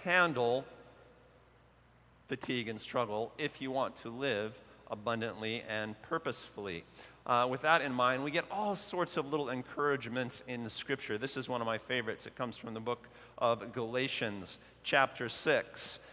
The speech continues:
And if you've been hanging around Scripture at all, this is probably one of those verses that you have some familiarity with because it, you know, it's, it's so applicable that it's become super popular.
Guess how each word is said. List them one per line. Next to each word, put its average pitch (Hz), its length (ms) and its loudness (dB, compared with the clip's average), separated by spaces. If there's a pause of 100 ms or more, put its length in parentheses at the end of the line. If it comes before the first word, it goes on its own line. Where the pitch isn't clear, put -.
(140)
And 139 520 6
if 127 160 -4
you've 135 120 -4
been 131 100 0
hanging 135 260 2
around 135 220 4
Scripture - 380 -6
at 131 60 0
all, 139 260 8
this 185 160 -4
is 359 100 -6
probably 202 480 -2
one 147 180 2
of 139 80 -2
those 131 180 0
verses 127 560 -2
that 123 220 6 (240)
you 135 120 0
have 139 180 8
some 135 180 -4
familiarity 127 640 2
with 113 260 -2
because 139 260 -2
it, 160 140 -2
you 160 140 -4
know, 139 120 4
it's, - 240 -2
it's - 180 -6
so 170 200 4
applicable 127 540 2
that 123 160 2
it's 123 160 0
become 117 420 0
super 117 320 -4
popular. 110 580 0